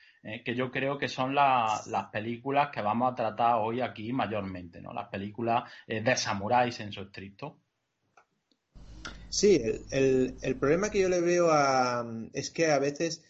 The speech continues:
Speaker 2: es que claro, por eso digo, la compartimentación y la segmentación es a veces un poquito complicada,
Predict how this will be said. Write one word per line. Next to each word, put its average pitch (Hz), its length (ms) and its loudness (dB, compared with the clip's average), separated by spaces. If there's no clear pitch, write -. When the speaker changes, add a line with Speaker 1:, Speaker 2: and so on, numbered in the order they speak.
Speaker 2:
es - 100 -16
que 165 160 0
claro, 165 240 2
por 127 100 -2
eso 147 100 -6
digo, 135 200 2
la 120 160 0
compartimentación 120 1040 0
y 151 420 -2
la 135 140 -6
segmentación 139 500 -4
es 165 120 -2
a 143 40 8
veces 151 180 0
un 151 80 -2
poquito 143 300 0
complicada, 117 640 0